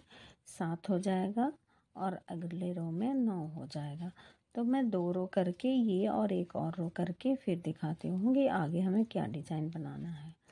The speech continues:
ये मैं कंप्लीट कर देती हूँ यहाँ तक, ताकि आपको समझ में आ जाएगा अच्छे से। और जैसे जैसे राउंड बड़ा होगा वैसे वैसे और आपको अच्छे से समझ में आते जाएगा कि कैसे बनाना है।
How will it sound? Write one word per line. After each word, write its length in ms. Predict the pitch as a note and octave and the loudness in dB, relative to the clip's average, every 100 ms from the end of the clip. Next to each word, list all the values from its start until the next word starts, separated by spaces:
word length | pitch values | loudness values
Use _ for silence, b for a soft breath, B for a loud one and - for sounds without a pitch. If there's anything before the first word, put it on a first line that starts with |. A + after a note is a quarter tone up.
| B B B _ - | B B B _ -6
ये 100 | G3+ | -2
मैं 120 | G#3 | -2
कंप्लीट 480 | G#3 G3+ G3 F#3 F3+ | 0 0 2 -2 -4
कर 140 | - | -6
देती 300 | F3+ F3 F3+ | -4 -4 0
हूँ 180 | G#3 A3 | 4 4
यहाँ 280 | B3 A#3 B3 | 6 6 4
तक, 180 | A#3+ C#4+ - B B _ | 4 0 0 B B _
ताकि 280 | G#3 G3+ C#4 | -2 2 8
आपको 280 | C4+ C4 C#4+ | 8 8 4
समझ 300 | C#4 G#3 F3+ F3+ | 6 4 4 2
में 120 | F3+ | 2
आ 80 | F3 | 2
जाएगा 380 | E3+ F3+ F3+ G#3 | 2 2 2 2
अच्छे 340 | G#3+ - - F#3+ | -2 -4 -8 -8
से। 220 | - D4+ _ _ _ _ _ _ _ _ _ _ _ | -4 -6 _ _ _ _ _ _ _ _ _ _ _
और 80 | A3+ | -12
जैसे 360 | A3+ G3+ G3+ C4+ | 2 2 4 6
जैसे 380 | C#4+ C#4+ D4 C4+ | 6 6 10 10
राउंड 280 | G#3+ F#3+ F#3+ | 10 8 4
बड़ा 240 | F3+ F#3+ | 4 6
होगा 360 | G#3+ A3+ A3+ B3+ | 6 6 6 6
वैसे 360 | A#3+ F3 - F3 | 6 2 2 2
वैसे 300 | F3 - F#3+ | 2 2 0
और 280 | F#3 - F#3+ | 2 2 2
आपको 360 | F#3 _ - | 0 _ -2
अच्छे 300 | G3 - - | -2 -2 -10
से 180 | F3+ - | -10 -4
समझ 300 | G3 G3 F#3 | 0 0 0
में 120 | F#3+ F3+ | 0 -2
आते 240 | F3+ F#3+ | -4 -10
जाएगा 400 | F#3+ F3+ F#3+ B3+ _ B B B _ | -14 -12 -12 -12 _ B B B _
कि 100 | - | -8
कैसे 340 | A3 F3+ F3 F#3+ | -2 -2 -2 -2
बनाना 440 | F3+ F#3 F3+ F#3+ | 0 0 0 0
है। 180 | G3+ | 0